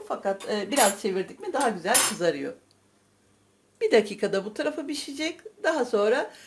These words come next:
dediğim gibi kenarlarını çevirerek oralarını da kızartacağız.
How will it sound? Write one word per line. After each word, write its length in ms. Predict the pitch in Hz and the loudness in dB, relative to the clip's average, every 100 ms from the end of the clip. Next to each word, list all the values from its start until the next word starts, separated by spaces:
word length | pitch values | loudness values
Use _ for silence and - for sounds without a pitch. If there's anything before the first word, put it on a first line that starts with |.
| - | -16
dediğim 460 | - 254 226 202 175 | -8 -4 0 0 -2
gibi 240 | 180 269 | -4 -6
kenarlarını 580 | 277 240 202 175 170 170 | -2 0 2 2 0 0
çevirerek 560 | 208 226 175 185 247 - | 0 0 0 0 0 2
oralarını 680 | 220 170 156 160 156 147 165 | 2 4 2 0 0 -2 -2
da 140 | 254 | -2
kızartacağız. 760 | 240 160 - 147 - - - | 0 2 2 0 -10 -16 -16